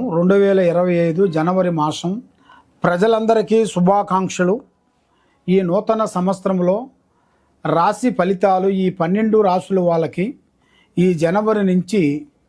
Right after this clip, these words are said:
పన్నెండు వరకు, రాసుల వరకు ఎలా ఉన్నాయి, స్థితిగతులు ఎలా ఉంది, వాళ్ళ నామ నక్షత్రం ఎలా ఉంది, వాళ్ళ నక్షత్ర ప్రభావం ఎలా ఉందనేది మనం ఇప్పుడు తెలుసుకోబోతున్నాం.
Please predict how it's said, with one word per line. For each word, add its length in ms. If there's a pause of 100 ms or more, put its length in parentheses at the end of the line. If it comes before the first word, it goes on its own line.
(640)
పన్నెండు 320
వరకు, 380
రాసుల 380
వరకు 360 (680)
ఎలా 280
ఉన్నాయి, 520
స్థితిగతులు 640
ఎలా 240
ఉంది, 380 (520)
వాళ్ళ 280 (540)
నామ 360
నక్షత్రం 580
ఎలా 200 (160)
ఉంది, 200
వాళ్ళ 240
నక్షత్ర 480 (120)
ప్రభావం 420 (140)
ఎలా 160
ఉందనేది 680 (640)
మనం 260
ఇప్పుడు 300
తెలుసుకోబోతున్నాం. 1040